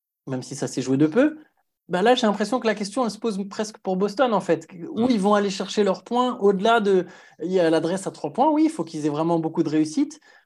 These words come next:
Speaker 1: Euh, pour l'instant, en plus, le pire, c'est que le deuxième, ils,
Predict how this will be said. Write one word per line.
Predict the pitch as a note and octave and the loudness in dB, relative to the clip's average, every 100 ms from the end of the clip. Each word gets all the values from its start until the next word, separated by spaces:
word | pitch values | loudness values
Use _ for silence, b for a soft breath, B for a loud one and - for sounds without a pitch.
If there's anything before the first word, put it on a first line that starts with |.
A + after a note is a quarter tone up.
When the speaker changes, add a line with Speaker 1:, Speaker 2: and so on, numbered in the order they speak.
| - | -4
Speaker 1:
Euh, | D#3 D3+ C#3+ C#3 C3+ C3+ C3 B2+ B2+ C#3+ D3 | 0 2 2 2 2 0 0 -2 -4 -8 -10
pour | E3+ F3 | -2 2
l'instant, | F3+ - E3+ | 0 -2 -6
en | |
plus, | E3+ A#3+ | -4 -2
le | F3 | 0
pire, | E3 F#3+ | 0 -2
c'est | - E3 | -2 -4
que | D#3+ - | -4 -4
le | D#3 | -2
deuxième, | C#3 C3+ G#3 C4+ | -2 -2 0 0
ils, | F3 D#3 C#3+ C#3+ C#3+ D3 | -2 -6 -6 -6 -6 -6